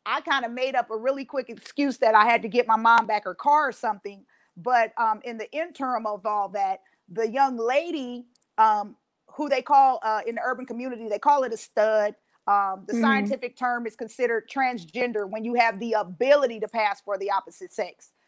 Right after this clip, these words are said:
Speaker 1: Like, I had
Speaker 2: Right.
Speaker 1: to really look hard. It wasn't like she had big, huge, gi-, gigan-, uh, gigantic breasts. It was like, um, at an angle, I was able to see 'em 'cause I guess she was binding 'em down.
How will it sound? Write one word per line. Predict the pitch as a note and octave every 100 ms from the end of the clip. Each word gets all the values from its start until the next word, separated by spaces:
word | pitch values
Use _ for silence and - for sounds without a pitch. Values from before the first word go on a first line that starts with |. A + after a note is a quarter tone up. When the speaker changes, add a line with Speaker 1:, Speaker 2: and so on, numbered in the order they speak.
| -
Speaker 1:
Like, | G#3+ A#3
I | B3+ G#3+
had | G3 A#3
Speaker 2:
Right. |
Speaker 1:
to | A3
really | G#3+ C#4 F4+ D4 B3+
look | C4 C#4+ -
hard. | A3+ C#4+ B3
It | A3
wasn't | C4+ D#4 D#4
like | C#4+ C#4
she | C#4 C4
had | B3 F#3
big, | B3 C4+ -
huge, | C4 C4+ B3 -
gi-, | A3+ A3+ A3 _ F#3+
gigan-, | A3 A3 G#3 - A3 B3+ A#3+ -
uh, | G#3 F3+
gigantic | G#3+ G#3+ A#3+ A#3+ A3+ F#3 F3
breasts. | A#3 F#3+ - _ _ -
It | B3+
was | C4 A#3+
like, | A#3 A3
um, | G#3+ A3 F#3+ F3+ - _ _ _ _ _ B3
at | B3+
an | A#3 -
angle, | D#4+ F4 C4+ A#3
I | A#3
was | A#3 A3+
able | C4 A3+
to | G3+
see | - D#4+ C#4+
'em | B3+
'cause | A#3+ G#3
I | G#3+
guess | C4+ D#4+
she | E4
was | A3+ E3
binding | A#3 B3+ B3+ G#3+
'em | G3 F#3
down. | A3+ A3+ D#3